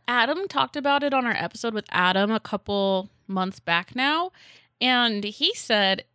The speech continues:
you know, if you just wait it out long enough, people start getting divorced.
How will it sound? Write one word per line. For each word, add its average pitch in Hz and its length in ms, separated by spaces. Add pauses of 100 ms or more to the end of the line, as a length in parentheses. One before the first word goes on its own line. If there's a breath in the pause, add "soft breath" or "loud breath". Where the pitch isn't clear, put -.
(140)
you 233 120
know, 180 400 (100)
if 190 160
you 233 140
just 208 240
wait 180 420
it 180 160
out 170 340
long 208 280
enough, 208 520 (520)
people 220 240
start 202 240
getting 190 240
divorced. 185 1000